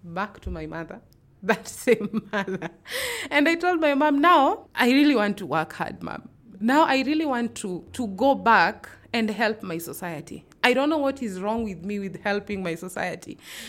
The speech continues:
But, uh, by that time, I started training, training young girls in modeling. And, uh, you know, the society had not known what is really wrong with Pauline, because everyone was like, "This is rebel-, this girl is rebellious.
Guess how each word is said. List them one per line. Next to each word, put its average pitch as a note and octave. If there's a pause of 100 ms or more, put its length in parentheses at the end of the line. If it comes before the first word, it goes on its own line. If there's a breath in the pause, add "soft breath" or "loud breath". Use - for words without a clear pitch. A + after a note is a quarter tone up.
But, A3
uh, G3+
by A3+
that C#4+
time, A#3 (140)
I A3
started B3
training, G3
training G#3+
young F#3
girls F3
in F3
modeling. E3
And, A3+
uh, G#3
you A#3+
know, C#4+
the F4+
society A#3+
had G3
not G#3+
known G3+
what G3
is E3
really F#3
wrong F3+
with F3
Pauline, E3+ (160)
because F3+
everyone G3
was F3
like, D#3+
"This G3
is E3+
rebel-, D3+
this G#3+
girl F3
is D#3+
rebellious. D3